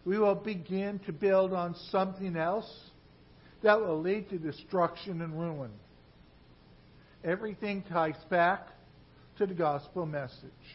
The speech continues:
Who Jesus is, what Jesus did, what Jesus is doing,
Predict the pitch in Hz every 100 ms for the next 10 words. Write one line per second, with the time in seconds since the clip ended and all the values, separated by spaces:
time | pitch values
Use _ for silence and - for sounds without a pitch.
0 | - - - - - - 175 165 151 175
1 | 170 135 - 190 165 190 - - - -
2 | - - 180 185 - - 185 180 - 151
3 | - 175 143 165 - - 190 196 185 151
4 | 180 - 185 160 165 156